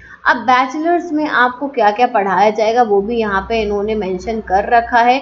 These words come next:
कि वो क्या क्या पढ़ाएंगे आपको, ये सारी चीज़ें यहाँ पे दी हुई हैं। अब specific program outcome क्या है, Program specific outcomes क्या होंगे, वो भी यहाँ पे दिए हुए हैं। टा-, even उन्होंने यहाँ पे टाइम टेबल दिया है, पुराना टाइम टेबल है, ये तो नया आएगा,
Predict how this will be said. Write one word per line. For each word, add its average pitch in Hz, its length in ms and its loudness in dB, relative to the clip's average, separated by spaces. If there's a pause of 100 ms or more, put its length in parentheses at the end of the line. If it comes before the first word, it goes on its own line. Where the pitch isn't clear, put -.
(360)
कि 285 80 0
वो 285 120 2
क्या 277 220 4
क्या 254 160 0
पढ़ाएंगे 226 600 0
आपको, 233 360 2
ये 226 180 0
सारी 196 260 0
चीज़ें 208 260 -8
यहाँ 180 260 -4
पे 302 100 -2
दी 226 160 0
हुई 190 280 0
हैं। 185 140 -4 (380)
अब 262 200 0
specific 311 680 -4
program 247 640 4 (120)
outcome 226 580 2
क्या 220 160 0
है, 226 120 0
Program 226 560 0
specific 240 480 -6
outcomes 226 600 0
क्या 233 160 0
होंगे, 240 260 2
वो 190 180 0
भी 208 160 -2
यहाँ 202 220 -2
पे 208 100 -2
दिए 202 260 0
हुए 208 260 0
हैं। 214 220 -4 (500)
टा-, 262 140 2
even 311 260 0
उन्होंने 302 360 2
यहाँ 269 220 4
पे 269 140 -2
टाइम 240 280 0
टेबल 254 320 2
दिया 247 240 4
है, 254 220 4
पुराना 220 300 4
टाइम 226 280 -2
टेबल 208 320 -2
है, 220 60 2
ये 214 80 2
तो 214 160 -6
नया 190 280 0
आएगा, 185 360 0